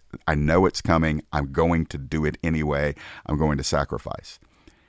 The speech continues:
And so he's just given that speech. And then in verse thirty-five of Mark ten, listen to this. James and Zon-, excuse me, James and John, the sons of Zebedee, came up to Jesus and said to him,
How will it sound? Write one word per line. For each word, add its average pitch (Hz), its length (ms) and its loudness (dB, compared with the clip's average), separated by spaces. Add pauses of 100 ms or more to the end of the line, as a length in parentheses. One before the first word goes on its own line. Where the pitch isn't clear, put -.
(340)
And 76 100 -6
so 92 140 6
he's 80 220 2
just 117 360 4
given 107 220 2
that 85 160 2
speech. - 400 -4
And 82 100 2
then 87 100 2
in 82 80 0
verse 90 280 2
thirty-five 87 560 2
of 73 80 -4
Mark 76 260 -2
ten, 71 460 -4 (160)
listen 85 300 0
to 73 60 -4
this. - 300 -10 (840)
James 92 420 6
and 127 180 4
Zon-, 82 340 4
excuse 85 420 -2
me, 65 100 -6
James 87 480 2
and 117 140 4
John, 76 560 0 (160)
the 78 100 0
sons 95 440 4
of 98 100 -2
Zebedee, 73 640 -2 (800)
came 98 240 6
up 110 140 6
to 117 80 0
Jesus 82 480 0
and 80 160 0
said 95 240 0
to 73 60 -2
him, 71 360 -4